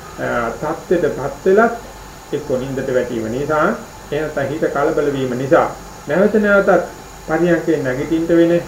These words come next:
පශ්චාත්තාප වෙන යෝගාවචරය ප්‍රශ්නයක් මතු කරනවා. අහනවා, "කොහොමද එහෙනම් ඒ වේලාවේදී වැඩි යුතු මේ, අ, උපේක්ෂාව, උපේක්ඛා සම්බොජ්ජංගය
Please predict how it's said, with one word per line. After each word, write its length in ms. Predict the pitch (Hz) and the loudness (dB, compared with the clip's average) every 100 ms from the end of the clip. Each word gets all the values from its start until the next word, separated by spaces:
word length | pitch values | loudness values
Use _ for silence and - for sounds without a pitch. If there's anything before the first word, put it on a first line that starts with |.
| - - - | -10 -16 -10
පශ්චාත්තාප 760 | 143 - 214 196 180 180 165 | -10 -2 2 2 2 2 2
වෙන 240 | 160 151 123 | 0 -2 0
යෝගාවචරය 680 | 143 156 151 151 156 185 277 320 - - - - | 0 0 0 0 2 4 4 2 -8 -18 -18 -18
ප්‍රශ්නයක් 520 | - 208 208 214 165 - | -2 -2 2 2 2 0
මතු 200 | 147 127 | -2 0
කරනවා. 380 | 127 127 170 165 | 0 0 -2 -2
අහනවා, 460 | 151 156 139 147 277 - - - | -2 -2 2 2 0 -2 -12 -16
"කොහොමද 480 | - 160 220 226 170 | -8 0 2 4 4
එහෙනම් 380 | 131 127 135 247 - - - - - | 2 2 0 -2 -4 -14 -18 -14 0
ඒ 180 | 127 120 | 2 4
වේලාවේදී 760 | 135 160 156 151 147 147 143 | 4 4 4 4 2 0 0
වැඩි 380 | 123 123 139 135 | 0 0 -2 -4
යුතු 180 | 127 135 | -4 -4
මේ, 240 | 135 123 107 - - - - - | -2 -4 -4 -10 -18 -18 -18 -16
අ, 100 | 113 110 107 107 107 - - - - - 151 | -12 -12 -12 -12 -12 -14 -16 -16 -18 -14 -12
උපේක්ෂාව, 680 | 135 135 131 - 131 - 127 - - - - | -2 -2 -2 -4 -8 -4 -4 -4 -6 -16 -2
උපේක්ඛා 400 | 170 196 190 185 | 4 6 6 6
සම්බොජ්ජංගය 760 | 175 170 180 190 175 156 156 170 | 6 4 6 4 6 4 8 8